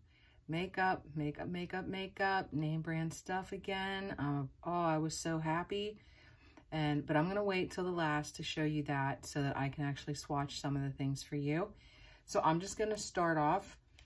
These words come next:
I picked up, I think I've talked to you guys before about it. I've been buying socks to make the two older granddaughters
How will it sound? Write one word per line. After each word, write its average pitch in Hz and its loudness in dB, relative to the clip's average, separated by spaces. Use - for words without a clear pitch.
I 165 4
picked 180 -4
up, - 4
I 170 -4
think 160 -4
I've 160 2
talked 160 2
to - -8
you 160 0
guys 156 2
before 156 -2
about 147 2
it. - 0
I've 165 4
been 214 0
buying 156 2
socks - -2
to 202 -2
make 160 -2
the - -20
two 185 0
older 202 2
granddaughters 151 2